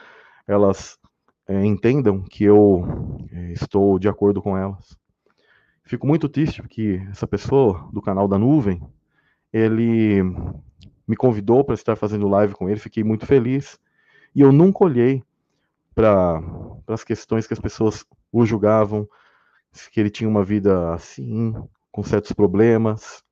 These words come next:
Se essa pessoa hoje ela tá passando por uma melhora, amém. Fico muito feliz. E desde aquela época eu nunca olhei pra isso.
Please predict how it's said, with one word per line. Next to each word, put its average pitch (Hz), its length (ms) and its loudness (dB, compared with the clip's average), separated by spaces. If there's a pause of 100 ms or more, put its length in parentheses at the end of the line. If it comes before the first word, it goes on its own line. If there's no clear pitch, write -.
(220)
Se - 80 -6
essa 123 160 -6
pessoa 117 400 0
hoje 117 160 2
ela 104 80 0
tá 107 100 -2
passando 104 400 -4
por 98 140 -6
uma 98 140 -2
melhora, 95 580 0
amém. 104 420 -6 (720)
Fico 104 240 -8
muito 120 200 0
feliz. 110 500 -2 (360)
E 110 60 -6
desde 110 240 2
aquela 120 220 2
época - 180 -2
eu 110 60 2
nunca 139 320 0
olhei 104 260 0
pra 101 220 -6
isso. 90 340 -10